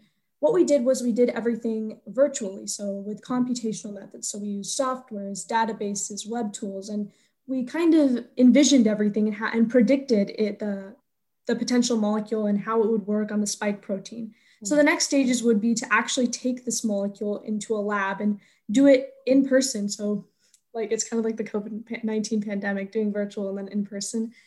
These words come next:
Speaker 2: Yeah.
Speaker 1: So we would actually take it and then do it in the, the lab testing and dis-, determine if the molecule would actually work.
Speaker 2: Yeah, yeah. So,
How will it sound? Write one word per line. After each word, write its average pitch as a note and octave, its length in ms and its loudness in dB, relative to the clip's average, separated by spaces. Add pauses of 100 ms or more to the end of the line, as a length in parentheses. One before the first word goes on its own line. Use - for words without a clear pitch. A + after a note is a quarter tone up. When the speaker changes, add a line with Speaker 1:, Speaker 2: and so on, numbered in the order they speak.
(160)
Speaker 2:
Yeah. F#3 160 -2
Speaker 1:
So B3 200 2
we B3 120 6
would B3 100 4
actually B3 360 -2
take A3+ 340 -2
it A3+ 200 -2
and G#3+ 160 -6
then G#3+ 180 -8
do G#3 140 -6
it G#3 80 -8
in G#3+ 240 -6
the, G3+ 400 -10
the G3+ 140 -4
lab G#3+ 300 -2
testing G#3+ 400 -4
and G#3 180 0
dis-, G#3 340 -6
determine A#3+ 420 2
if G#3 140 -2
the G3+ 220 -4
molecule G#3+ 380 -2
would G3+ 100 -4
actually G3 320 -8
work. - 320 -12 (260)
Speaker 2:
Yeah, - 160 -16 (240)
yeah. - 140 -16 (140)
So, - 120 -8